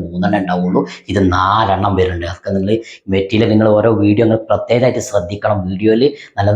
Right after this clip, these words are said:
നല്ല വീടിൻ്റെ മെറ്റീരിയലാണ് അപ്പം ഞങ്ങളോട് പറഞ്ഞത്. നല്ല നല്ല സൗകര്യമാണ് വീട്. മൂന്ന് റൂം കണ്ട് നാലാമത്തെ റൂമിൽ ഇതൊന്നും റൂം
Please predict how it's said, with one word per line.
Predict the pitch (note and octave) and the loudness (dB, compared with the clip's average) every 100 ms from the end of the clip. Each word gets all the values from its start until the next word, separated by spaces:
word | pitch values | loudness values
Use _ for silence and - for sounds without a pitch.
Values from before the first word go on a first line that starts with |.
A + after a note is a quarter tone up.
| A#2 | 2
നല്ല | C3 C#3+ C#3 A#2 | 4 4 2 2
വീടിൻ്റെ | A#2+ C3 C#3 C#3+ B2+ | 4 4 4 4 4
മെറ്റീരിയലാണ് | G#2+ B2+ B2+ B2 | 2 0 2 2
അപ്പം | A#2 A2 | 0 2
ഞങ്ങളോട് | G#2+ A2 | 2 0
പറഞ്ഞത്. | F#2 G2 | -2 -4
നല്ല | F#2+ A#2+ | -4 -2
നല്ല | C3 - | -4 -4
സൗകര്യമാണ് | G2 A2 A#2+ D#3+ G#2+ - - - - | -2 -2 0 0 0 -2 -10 -20 -6
വീട്. | F#2 F#2+ - - G2 | 0 0 -2 0 2
മൂന്ന് | G#2 B2 G#2+ | 4 2 2
റൂം | G2 G2 | 2 2
കണ്ട് | F2 F#2 F2+ | 2 0 -2
നാലാമത്തെ | F2 F2 A2 A#2 F#2 | -4 -2 -2 -2 -6
റൂമിൽ | - - - _ _ _ _ G#2+ | -18 -20 -20 _ _ _ _ 0
ഇതൊന്നും | B2+ C3 C3+ D3 D3 | 4 6 6 6 4
റൂം | A#2+ B2 C3 | 4 4 4